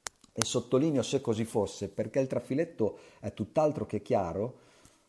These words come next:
occorre fare realmente chiarezza per ristabilire l'ordine dal disordine che l'aguzzonato ha creato con questo agglomerato di stupidaggini.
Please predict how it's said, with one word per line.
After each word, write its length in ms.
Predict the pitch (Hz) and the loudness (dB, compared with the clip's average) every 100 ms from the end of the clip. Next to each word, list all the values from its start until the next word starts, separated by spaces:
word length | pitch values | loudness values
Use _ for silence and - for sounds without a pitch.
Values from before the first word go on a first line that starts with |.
| _ - | _ 0
occorre 360 | 139 185 170 | 2 6 4
fare 380 | - 156 147 131 | 6 6 8 6
realmente 600 | 131 127 123 147 117 110 | 6 6 6 4 2 0
chiarezza 480 | - 104 98 - 98 | 0 2 2 -2 -4
per 140 | - | -2
ristabilire 680 | 110 120 - 135 156 135 123 | -2 -4 0 0 2 2 4
l'ordine 480 | 127 107 101 107 110 | 4 4 2 0 0
dal 220 | 101 104 | 2 2
disordine 520 | 101 104 113 101 101 | 2 2 2 2 -2
che 120 | 107 110 | -2 2
l'aguzzonato 680 | 107 110 110 123 98 92 | 2 0 -2 -4 -4 -4
ha 60 | 98 | -6
creato 540 | - 107 101 95 - | 0 2 2 0 -4
con 140 | 104 117 | -6 -6
questo 260 | 107 - | -6 -6
agglomerato 580 | 98 104 113 120 98 - | -2 0 0 0 -2 -4
di 80 | 92 | -10
stupidaggini. 1000 | - 95 104 95 92 82 92 95 - _ | -10 -8 -4 -2 -2 -4 -4 -6 -8 _